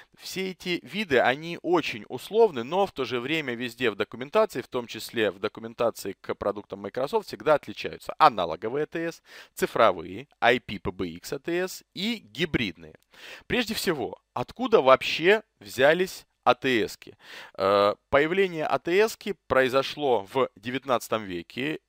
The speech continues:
Появление очень смешное. Изобрел А Т С, ну, то есть автоматическую телефонную станцию, гробовщик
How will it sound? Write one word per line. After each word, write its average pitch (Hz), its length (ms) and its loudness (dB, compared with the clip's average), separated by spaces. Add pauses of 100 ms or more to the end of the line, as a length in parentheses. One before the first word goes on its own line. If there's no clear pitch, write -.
(220)
Появление 147 600 2
очень 160 440 2
смешное. 196 640 -2 (240)
Изобрел 143 680 4 (680)
А 117 100 6
Т 131 140 -2
С, 185 460 0
ну, 120 100 -20
то 117 80 -10
есть 104 120 -8
автоматическую 123 680 -6
телефонную 117 500 -10
станцию, 196 580 -2
гробовщик 139 800 2